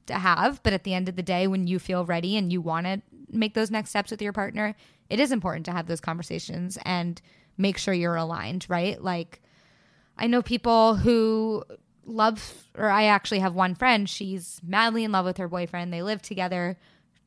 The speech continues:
He wants kids and she doesn't. And that's, like, a huge struggle. And that's something that, as hard of a decision that is, like, that is something you kind of have to figure out before you commit to each other forever. So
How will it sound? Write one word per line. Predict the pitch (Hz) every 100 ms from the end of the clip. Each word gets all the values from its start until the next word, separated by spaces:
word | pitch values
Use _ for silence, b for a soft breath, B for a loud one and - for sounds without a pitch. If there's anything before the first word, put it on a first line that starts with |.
| _ -
He | - - 247
wants | 233 233
kids | - 185 180
and | 190
she | - 185
doesn't. | 208 - 92 - -
And | 190 175
that's, | 175 -
like, | 175
a | 196
huge | 147 180 170
struggle. | - 214 190
And | 160 160
that's | 160 -
something | 170 - 175
that, | 170 170
as | 160 -
hard | 170 165 170
of | 156
a | 165
decision | 165 175 160 165
that | 165 160
is, | 165 233 294
like, | 175 160 - b b -
that | 190
is | 185
something | 190 165 180
you | 170
kind | 180 170
of | 165
have | 160
to | 175
figure | 180 170
out | 170 165
before | 165 - 170 160
you | 160 160 156 _ -
commit | - 185 285 _ _ _
to | - -
each | -
other | - - -
forever. | - - - -
So | 190 - 147